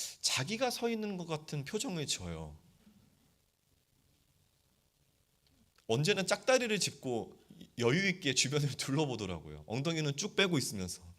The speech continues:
근데 그때 제가 깨달은 것이 있습니다. 하나님이 우리를 붙들고 있는데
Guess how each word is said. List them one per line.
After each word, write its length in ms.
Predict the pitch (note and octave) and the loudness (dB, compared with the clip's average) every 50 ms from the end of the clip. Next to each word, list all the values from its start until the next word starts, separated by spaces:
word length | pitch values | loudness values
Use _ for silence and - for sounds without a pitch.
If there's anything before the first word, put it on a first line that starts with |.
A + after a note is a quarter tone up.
| _ _ - _ _ _ _ _ _ _ _ - - - - - - | _ _ -20 _ _ _ _ _ _ _ _ -20 -20 -20 -20 -20 -8
근데 100 | - F3+ | -6 -4
그때 260 | F3 - E3+ F3+ C4 A3+ | 0 0 0 0 2 2
제가 260 | - E3+ F3 E3+ E3+ | 2 4 4 2 2
깨달은 360 | F3 F#3 F#3+ G3+ G3+ G3 F3+ | 2 0 0 0 -2 -2 -2
것이 220 | D3 A#2+ - - | -2 -2 -2 -2
있습니다. 440 | G#2 - - - G#2+ F#2 E2+ E2 E2 - - - _ _ _ _ _ _ _ _ _ _ | -4 -6 -8 -10 -10 -12 -14 -16 -18 -20 -20 -20 _ _ _ _ _ _ _ _ _ _
하나님이 540 | - - B3 C4 D4 D4+ D4 C#4+ C4+ C4+ B3+ | -10 -6 0 2 2 4 4 2 0 0 0
우리를 340 | E3+ C#3 C#3+ D#3 D3+ D#3 D3+ | 0 0 -2 -2 -2 -2 -6
붙들고 420 | - - - - F3 E3 D#3 D3 | -6 -12 -6 -4 -4 -2 -2 -2
있는데 680 | A#2 G2+ F#2 F2+ F2+ F2 A2 C3 C#3 G#2 D#2+ D2 C#2+ | -4 -4 -6 -6 -6 -6 -6 -6 -6 -6 -8 -12 -16